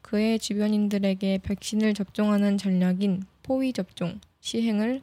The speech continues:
방역 당국이 지금 시점에서 다시 논의할 필요가 있다라며 이같이 말했다. 한국은 엠폭스에 대해 팔십오 퍼센트의 예방 효과를 내는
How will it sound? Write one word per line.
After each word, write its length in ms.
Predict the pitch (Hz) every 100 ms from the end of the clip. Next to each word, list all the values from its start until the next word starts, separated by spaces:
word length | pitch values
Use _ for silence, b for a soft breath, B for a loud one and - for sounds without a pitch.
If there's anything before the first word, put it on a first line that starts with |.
| -
방역 420 | - 196 208 214
당국이 580 | - 185 180 185 196 175 b b b b
지금 400 | - 214 233 247
시점에서 720 | - 240 254 208 185 220 226 - b b
다시 480 | - 190 - 220
논의할 480 | 208 190 196 202 214
필요가 400 | 214 240 226 226
있다라며 1300 | 208 180 - 190 180 175 _ _ - 196 196 220 247
이같이 480 | 196 196 196 - 226
말했다. 560 | 196 180 - - 175 185 - - _ _ _ _ _ _ _ _ _ _
한국은 680 | - 269 294 269 208 202 185 180 _ -
엠폭스에 640 | 208 220 247 - 226 220
대해 400 | 208 185 202 262 -
팔십오 680 | 254 254 - 262 247 190 196
퍼센트의 840 | - 226 233 233 226 214 214 -
예방 360 | 185 196 196
효과를 480 | 220 - 220 220 214
내는 400 | 190 180 196 180